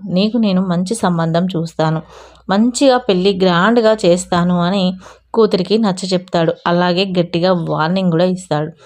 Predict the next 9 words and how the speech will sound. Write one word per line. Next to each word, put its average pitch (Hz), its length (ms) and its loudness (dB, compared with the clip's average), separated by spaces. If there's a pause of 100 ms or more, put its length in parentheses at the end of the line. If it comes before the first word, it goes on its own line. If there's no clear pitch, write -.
(300)
ఇంకా 226 460 2 (220)
మంచి 214 320 2
మాటలకు 247 460 2
లొంగలేదు, 185 600 2
కానీ 190 360 -2 (300)
వార్నింగ్కు 220 640 2
మాత్రం 180 520 0 (260)
సుమ-, 196 320 0 (400)
సుమిత్ర 208 580 -2